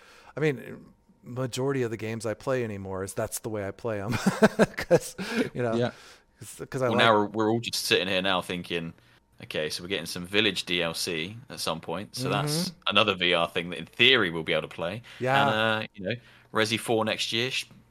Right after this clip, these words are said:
Speaker 3: will probably still be R E engine.
Speaker 1: Yeah.
Speaker 3: So
Speaker 1: Yeah, and, and there's the thing with, uh, uh, well, you know, the Village update, the D L C, I'm sure that'll be V R on the P S V R two.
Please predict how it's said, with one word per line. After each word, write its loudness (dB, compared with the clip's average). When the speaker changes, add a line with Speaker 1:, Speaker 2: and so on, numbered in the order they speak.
Speaker 3:
will -12
probably -2
still -2
be -4
R 0
E 0
engine. -8
Speaker 1:
Yeah. 0
Speaker 3:
So 0
Speaker 1:
Yeah, 8
and, 4
and 2
there's 8
the 0
thing 4
with, -2
uh, -4
uh, -2
well, 6
you -2
know, 4
the -6
Village 4
update, -2
the -4
D 0
L 4
C, 0
I'm -2
sure 2
that'll 6
be -4
V -4
R 0
on -2
the -6
P -6
S -4
V -6
R -2
two. -8